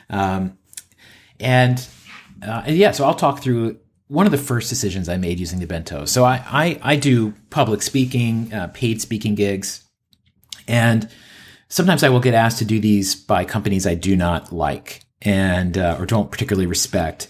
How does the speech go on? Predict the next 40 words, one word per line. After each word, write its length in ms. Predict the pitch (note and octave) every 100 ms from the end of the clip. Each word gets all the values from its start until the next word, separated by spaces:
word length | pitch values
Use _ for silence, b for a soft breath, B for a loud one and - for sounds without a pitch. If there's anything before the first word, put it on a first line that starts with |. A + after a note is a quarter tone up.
| -
And 320 | A2 A2 G#2+ b b b b _ _
every 220 | D3+ E3+
time 140 | E3+ D3+
I've 80 |
been 120 | B2 A2+
asked 200 | G#2+ -
to 60 |
do 100 | G#2+
one 100 | G#2+
of 60 | G2+
these, 180 | G2 F#2+
I 120 | G2
just 200 | F#2+ F#2
say 140 | F2+
no. 560 | F2 F2 F2+ F2+ F2+ G2 -
And 120 | F#2+
I 100 | F2+
also 300 | G2 - G2
get 440 | F#2 F#2 F2+ E2 _ _ - - -
kind 180 | A#2+ G#2
of 80 |
pissed 280 | - C3+ B2+
off 240 | A2 G2+ F#2+
at 80 |
even 180 | F#2+ F#2
being 220 | F2 E2
asked, 440 | D#2 D2+ D2+ - -
like, 160 | D#2
"How 140 | - D3
dare 300 | B2 F#2 F2+
you? 220 | D#2 D#2+
<laughs> 0 |
How 320 | - - D3+
dare 280 | C3 A#2 A2+
you 100 | F2+
think 300 | - G#2 E2+
I 80 | F2
would 120 | F2+
do 140 | C3
this?" 500 | B2+ A2+ - - -